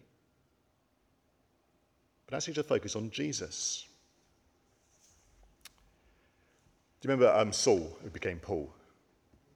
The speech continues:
He persecuted Christians to start with, didn't he? Uh, he did it until Jesus appeared to him on the Damascus Road, you know, Damascus Road experience. What did Jesus say to Saul? He didn't say, "Why are you persecuting my followers?"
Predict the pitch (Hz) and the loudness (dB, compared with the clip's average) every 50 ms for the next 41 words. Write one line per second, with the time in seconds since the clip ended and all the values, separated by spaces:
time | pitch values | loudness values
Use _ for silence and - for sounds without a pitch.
0 | _ _ - 113 - - 117 98 - - 101 92 - - 95 - - 92 85 90 | _ _ -10 -4 4 4 4 4 4 -2 -4 -6 -2 -4 -4 -2 -4 -6 -8 -8
1 | - - 90 73 65 80 - 107 92 80 80 76 - - - - _ - _ _ | -6 -6 -6 -6 -6 -10 -10 -10 -10 -10 -12 -14 -16 -20 -20 -20 _ -20 _ _
2 | _ _ - - 107 - - 117 107 139 135 120 95 101 - - 107 98 87 - | _ _ -4 -4 -4 -2 -2 0 4 6 6 6 4 2 0 0 0 0 0 -2
3 | - 110 90 90 101 - - 117 107 - - 90 87 92 92 87 78 98 90 90 | -4 -4 -2 -2 -4 -4 0 -2 -2 -2 -2 -6 -6 -6 -8 -6 -6 -4 -4 -4
4 | - - - - - 98 92 78 73 78 90 82 80 80 76 - _ _ _ - | -6 -6 -10 -10 -8 -4 -4 -4 -4 -6 -8 -10 -12 -12 -14 -18 _ _ _ -12
5 | 85 85 80 - 92 80 82 80 82 - - - 82 80 78 - - - - - | -10 -10 -10 -10 -10 -8 -8 -8 -10 -10 -12 -14 -14 -14 -14 -14 -14 -12 -12 -12
6 | - - _ _ _ _ _ _ _ _ _ _ _ _ _ _ _ _ _ _ | -14 -18 _ _ _ _ _ _ _ _ _ _ _ _ _ _ _ _ _ _
7 | _ _ _ _ - 104 123 147 135 - 151 147 147 139 - - 143 143 143 135 | _ _ _ _ -6 -6 -6 -4 -2 -2 -2 0 0 0 0 0 0 0 2 2
8 | - 151 151 156 175 190 - - - - _ _ _ _ _ _ _ _ _ _ | 2 2 2 -2 -4 -6 -10 -18 -20 -20 _ _ _ _ _ _ _ _ _ _
9 | _ _ _ _ _ _ - 120 180 165 - 156 143 139 139 - - - 117 127 | _ _ _ _ _ _ -4 -4 -2 2 4 4 4 4 2 -6 -14 -2 2 6
10 | 143 151 147 147 139 135 - 131 131 117 - - - 120 110 104 104 104 104 98 | 6 8 8 6 4 4 8 6 6 6 6 0 -2 -2 -2 0 0 0 0 0
11 | - - 113 90 90 76 71 87 139 135 - - - - - | 0 -2 -2 0 0 -4 -6 -8 -8 -8 -8 -8 -10 -12 -14